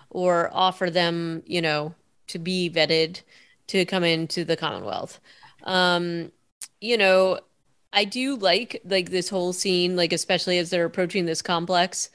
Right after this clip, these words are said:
um, 'cause Gabriel and Aaron are both like, "Yeah, this isn't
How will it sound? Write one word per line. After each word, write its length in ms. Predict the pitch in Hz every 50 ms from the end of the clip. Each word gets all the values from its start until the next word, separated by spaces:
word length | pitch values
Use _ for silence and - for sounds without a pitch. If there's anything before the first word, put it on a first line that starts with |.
| - - - - - _ _ -
um, 500 | - 180 175 170 170 165 165 165 160 156 - _ _
'cause 200 | - 226 190 175
Gabriel 500 | - 190 180 180 180 196 185 175 175 175
and 120 | 170 170 -
Aaron 360 | - 170 175 175 175 175 170
are 80 | 165 165
both 260 | 165 170 170 165 -
like, 260 | 170 170 175 160 -
"Yeah, 280 | - 285 320 294 269 254
this 300 | 247 - 339 415 - -
isn't 380 | 453 453 - 392 359 320 -